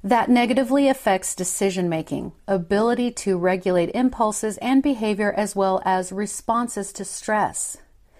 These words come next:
And the kicker is that the longer you use, the more of a tolerance is developed, and therefore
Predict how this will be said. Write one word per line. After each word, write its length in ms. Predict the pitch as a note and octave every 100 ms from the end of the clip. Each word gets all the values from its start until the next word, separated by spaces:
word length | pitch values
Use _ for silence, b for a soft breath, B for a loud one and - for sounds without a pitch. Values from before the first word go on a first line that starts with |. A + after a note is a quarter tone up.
| B B B B B
And 180 | B3+ B3
the 60 | B3
kicker 440 | - E4+ D4 A#3+
is 240 | G#3+ G#3
that 220 | G#3 F#3 F#3
the 100 | F3+
longer 380 | F#3 A#3+ D4
you 200 | E4+ F4
use, 640 | E4 G3 E3 D#3+ F#3+ - - _ _ - _ - -
the 120 | A3
more 260 | G#3+ G#3+
of 100 | A3
a 60 | A#3+
tolerance 580 | - G3 F#3 F#3 F#3 -
is 140 | F#3
developed, 600 | G#3+ G3 C4+ G#3 D3+ - -
and 320 | A#3 A3+ G3+ -
therefore 840 | F3+ G#3 C#4+ E4+ - E3+ D#3 E3+